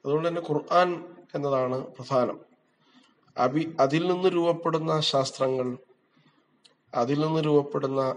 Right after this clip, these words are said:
അന്വേഷണങ്ങൾ, കണ്ടെത്തലുകളാണ് വലിയ സംഭാവനകളായി പിൽക്കാലത്ത് ലോകത്ത് വികസിച്ചത്.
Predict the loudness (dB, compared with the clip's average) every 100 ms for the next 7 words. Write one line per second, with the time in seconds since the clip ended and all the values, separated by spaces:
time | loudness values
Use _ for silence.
0 | -6 -6 -2 4 6 6 0 0 -2 -2
1 | -4 -2 -2 -2 -2 0 2 2 0 -4
2 | -10 _ _ _ _ _ _ _ -20 _
3 | _ -4 -2 2 4 4 2 -2 -16 _
4 | -12 -4 -4 -2 2 4 4 2 0 0
5 | 0 -2 -10 -18 -8 -6 -4 -2 -2 -4
6 | -4 -2 -4 -6 -8 -6 -6 -8 -14 -18